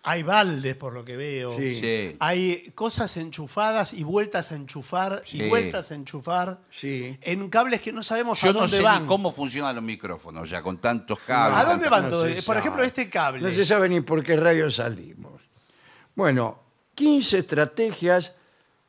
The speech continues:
Speaker 2: para mantener el hogar impecable.
Speaker 3: Bueno.
Speaker 2: Vamos a ver qué.
Speaker 1: ¿Sabe que a mí no me gustan los hogares impecables?
Speaker 2: Eh.
Speaker 1: A mí me, me genera desconfianza la persona impecable en general.
Speaker 2: Mm, claro.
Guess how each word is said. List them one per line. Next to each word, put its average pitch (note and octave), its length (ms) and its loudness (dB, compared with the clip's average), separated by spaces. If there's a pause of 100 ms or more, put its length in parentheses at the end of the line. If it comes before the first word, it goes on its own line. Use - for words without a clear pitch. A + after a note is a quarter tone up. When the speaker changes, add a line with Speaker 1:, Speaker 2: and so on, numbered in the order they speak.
(140)
Speaker 2:
para D3 480 6
mantener D#3 720 4
el D3+ 140 4
hogar G3 560 4 (720)
impecable. A#2 880 -6 (760)
Speaker 3:
Bueno. G2+ 520 -14
Speaker 2:
Vamos B2 360 -2
a F#2+ 60 -10
ver D#2+ 180 -16
qué. - 180 -20
Speaker 1:
¿Sabe D4 240 0
que F3 80 -2
a D3+ 40 -2
mí D#3 100 -6
no E3+ 120 -4
me D3 80 -8
gustan F#3 360 -8
los A#2+ 140 -12
hogares A#2+ 360 -10
impecables? A2+ 480 -16 (480)
Speaker 2:
Eh. G#2+ 540 -10 (260)
Speaker 1:
A D#3 120 -4
mí A#3 140 -4
me, A3 180 -8
me E3 200 -6
genera F#3+ 340 -4
desconfianza E3 880 -6
la C#3 360 -6
persona C#3+ 540 -6
impecable A#2+ 640 -6
en G#2+ 80 -12
general. A2+ 480 -10
Speaker 2:
Mm, A#2 460 -10
claro. A2+ 640 -6